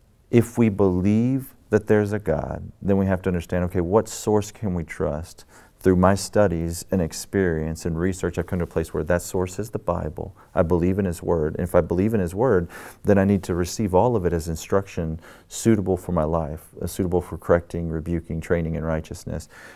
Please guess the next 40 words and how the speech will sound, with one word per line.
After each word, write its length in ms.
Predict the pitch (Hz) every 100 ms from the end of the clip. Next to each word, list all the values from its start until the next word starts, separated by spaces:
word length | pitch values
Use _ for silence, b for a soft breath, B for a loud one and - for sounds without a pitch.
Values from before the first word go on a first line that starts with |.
| B
And 120 | 95
so 160 | 85 98
as 100 | 87
I 60 | 82
read 260 | 87 117
it, 80 | 98
I 100 | 85
see, 240 | 82 90
hey, 320 | 85 98 85 85
you 140 | 92 92
should 240 | - 85
belong 440 | 82 85 87 104 104
to 120 | 90
a 60 |
church. 500 | 78 - 80 78 - B B B
You 140 | 98
should 180 | 87 92
be 140 | 87
under 200 | 69 92
leadership 540 | 85 90 107 101 - -
there, 180 | 80 82
under 200 | 87 80
authority 560 | 67 - 104 110 87
there, 340 | 82 78 80 80 B B -
serving 640 | - - 113 113 104 90
there, 220 | 85 80
and 140 | 78 80
thriving 460 | - 85 78 76 -
there. 300 | 65 - - B B B
And 100 | 110
the 80 | 104
metaphor 680 | 101 110 123 156 - 95 85
that 120 | 82
the 60 | -
Bible 280 | 87 92 87
gives 280 | 101 120 92
us 200 | 85 87
is 120 | 85
the 80 | 92
body, 380 | 113 160 -